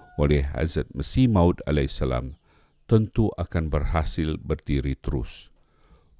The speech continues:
Bumi dan langit dapat berubah, tetapi perkataan dan perjanjian Allah Subhanahu Wa Taala tak dapat berubah.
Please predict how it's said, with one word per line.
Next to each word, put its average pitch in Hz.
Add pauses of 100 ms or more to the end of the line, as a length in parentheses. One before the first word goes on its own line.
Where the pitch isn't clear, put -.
(120)
Bumi 87
dan 76
langit 78
dapat 73
berubah, 87 (560)
tetapi 98
perkataan 76 (400)
dan 71
perjanjian 71
Allah 64
Subhanahu 64
Wa -
Taala 55 (680)
tak -
dapat - (240)
berubah. -